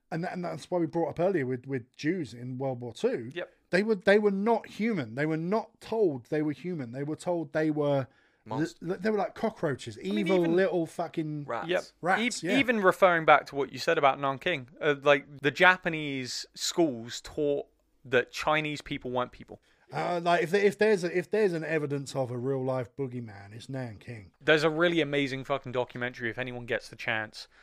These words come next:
Speaker 2: um, about Nanking with one of the female survivors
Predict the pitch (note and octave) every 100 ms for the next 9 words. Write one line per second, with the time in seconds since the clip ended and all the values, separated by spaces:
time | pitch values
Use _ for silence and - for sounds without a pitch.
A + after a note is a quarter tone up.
0 | _ _ - B2 A2+ A2 A2 - - A2
1 | A#2 C3 C3 A2+ A2+ G#2+ A#2 G#2+ A2+ -
2 | B2+ A#2 A2 A#2 A#2+ C3 B2 - A#2 -
3 | C#3 B2+ A#2+ A#2 - A#2+ A2+ A#2 G#2+ F#2+
4 | -